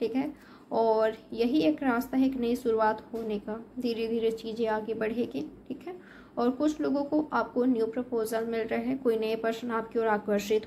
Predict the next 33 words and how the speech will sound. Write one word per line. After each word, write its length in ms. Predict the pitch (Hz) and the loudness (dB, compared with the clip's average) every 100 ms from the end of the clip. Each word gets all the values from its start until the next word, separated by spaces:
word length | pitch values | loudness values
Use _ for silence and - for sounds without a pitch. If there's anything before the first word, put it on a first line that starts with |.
| - | 0
हो 100 | 233 | 0
रहे 140 | 220 226 | 0 -2
हैं। 220 | 262 302 - - | -4 -6 -10 -8
ठीक 140 | 254 | -4
है, 100 | 294 | -2
तो 120 | 302 254 | 2 2
आपको 200 | 226 262 | 2 0
proposal 500 | 247 240 226 233 233 | 0 2 2 2 0
मिल 160 | 220 | -2
सकता 340 | 208 214 - 220 | -2 -6 -6 -10
है, 140 | 226 | -6
कोई 160 | 226 226 | 0 2
आपको 220 | 226 262 | 2 -2
propose 480 | 262 220 233 220 - | -2 -2 2 2 2
कर 220 | - 226 | 0 0
सकते 420 | 220 - 202 - 214 | 0 -2 -8 -4 -4
हैं। 380 | 220 - - - - - - - - - | -4 -8 -12 -12 -18 -20 -20 -20 -10 -10
ओके, 220 | - 311 370 - - - - - | -4 -4 -4 -14 -20 -20 -14 -4
और 140 | 233 | -2
कुछ, 240 | 240 262 - | 0 -2 -2
कुछ 260 | 294 302 277 | -2 0 2
लोग 160 | 247 | 4
लिए 100 | 262 | 4
मुझे 260 | 269 262 269 | 4 2 2
ऐसा 200 | 233 233 | 2 0
दिखाई 340 | 214 - 233 | -6 -4 -2
दे 100 | 220 | 0
रहा 120 | 226 240 | 0 -2
है 60 | |
आपके 280 | - 226 - | -2 -4 -2
जो 120 | 269 269 | -2 0
person 440 | 254 226 226 247 | 2 2 0 -2
है 200 | 247 262 | 0 -2